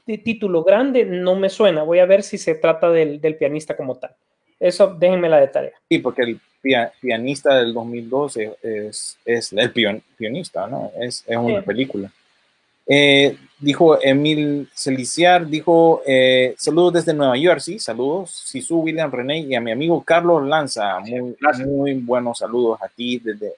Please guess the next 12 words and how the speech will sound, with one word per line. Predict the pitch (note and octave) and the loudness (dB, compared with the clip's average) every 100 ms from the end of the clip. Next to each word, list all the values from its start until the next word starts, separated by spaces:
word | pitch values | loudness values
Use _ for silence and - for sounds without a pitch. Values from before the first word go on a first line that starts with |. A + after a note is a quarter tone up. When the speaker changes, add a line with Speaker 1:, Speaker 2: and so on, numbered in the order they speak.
| _ | _
Speaker 2:
desde | A2 G#2 | -16 -12
aquí, | G2 - | -10 0
desde | C3 B2 A2+ | 0 4 2
Miami, | G#2 G#2+ A#2+ | 4 2 2
Florida, | C3 A#2+ C3+ D#3+ | 0 0 4 4
y | C3 | 4
de | G#2+ G#2+ | 2 -2
Tegucigalpa, | - G2 G2+ A2 A2+ A#2 G2 F#2+ | -2 -8 -8 -2 0 0 -2 -4
¿verdad? | G#2+ A2+ _ _ _ _ _ | -6 -12 _ _ _ _ _
Así | - A2 | -16 -12
que | - G#2+ F#2+ | -4 -4 -4
saludes. | - G#2 B2 G2+ - - | -6 0 2 2 -2 -12